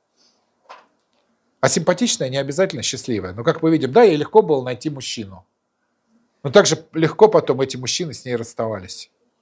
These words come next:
Раз и всё, раз и всё. Шесть раз обманутые ожидания. Второй слом стереотипа. Христос разговаривает с женщиной.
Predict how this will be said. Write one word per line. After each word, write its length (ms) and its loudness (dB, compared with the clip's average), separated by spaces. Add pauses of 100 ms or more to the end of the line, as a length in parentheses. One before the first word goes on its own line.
(240)
Раз 280 4
и 20 -10
всё, 240 -8
раз 220 -2
и 40 -14
всё. 260 -14 (680)
Шесть 380 6
раз 260 6
обманутые 840 2 (260)
ожидания. 760 -2 (3500)
Второй 380 6
слом 280 0
стереотипа. 840 -4 (300)
Христос 500 -2
разговаривает 840 -2 (800)
с 80 -12
женщиной. 680 -6